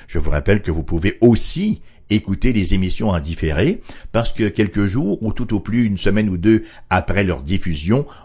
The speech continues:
on les met également sur le site de foi F M point com.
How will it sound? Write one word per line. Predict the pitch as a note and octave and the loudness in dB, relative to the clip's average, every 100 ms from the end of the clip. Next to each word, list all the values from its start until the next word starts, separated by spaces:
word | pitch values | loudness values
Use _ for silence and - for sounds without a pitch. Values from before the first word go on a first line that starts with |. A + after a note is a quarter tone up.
| - | -4
on | G#2+ | 0
les | G#2 F#2+ F#2+ E2+ | 0 0 -2 0
met | F#2 G2+ | 0 0
également | F#2 E2 G#2 | 0 -2 -2
sur | - F2+ D#2 | -4 -8 -8
le | E2+ E2+ | -6 -4
site | - G#2 G#2+ | -2 -2 -2
de | D#2+ D#2 | -4 -6
foi | - F#2+ F#2+ - E2+ | -6 0 -2 -2 -2
F | D#2+ - | -2 0
M | E2 F2 E2+ E2 - - - | -2 0 -2 -6 -14 -20 -2
point | G#2 G2 | -2 0
com. | G2+ D#2 C2 B1+ | 0 0 -2 -8